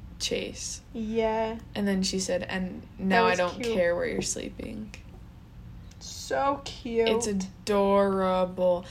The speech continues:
Speaker 1: Someone, I saw some video, and some girl said that she should change the lyrics to,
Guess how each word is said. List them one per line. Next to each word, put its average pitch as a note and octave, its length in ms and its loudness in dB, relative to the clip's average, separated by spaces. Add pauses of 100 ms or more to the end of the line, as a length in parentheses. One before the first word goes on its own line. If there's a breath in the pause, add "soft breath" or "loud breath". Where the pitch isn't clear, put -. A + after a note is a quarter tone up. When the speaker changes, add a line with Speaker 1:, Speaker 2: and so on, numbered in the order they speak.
(160 loud breath)
Speaker 1:
Someone, A#3+ 360 4
I A3 120 2
saw G#3+ 480 2 (200)
some G3+ 300 0
video, F3+ 580 2
and F#3+ 200 0
some G3 240 2
girl F#3 220 0
said F3+ 260 -2
that F3 200 0 (380 loud breath)
she - 260 2
should F#3+ 300 0 (160)
change G3 460 2
the G3+ 80 2
lyrics F#3 480 0
to, F#3 420 -2